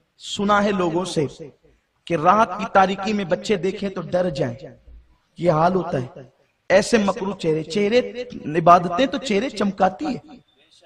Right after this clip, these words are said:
इबादतों से चेहरे चमकते हैं, लेकिन ये क्या है कि, और रंग काला हो या गोरा,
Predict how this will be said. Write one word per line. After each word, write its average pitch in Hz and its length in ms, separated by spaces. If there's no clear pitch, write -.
इबादतों 196 440
से 247 120
चेहरे 214 360
चमकते 220 460
हैं, 135 440
लेकिन 220 260
ये 190 280
क्या 269 200
है 175 280
कि, 147 460
और 147 260
रंग 202 340
काला 208 400
हो 226 180
या 226 140
गोरा, 170 640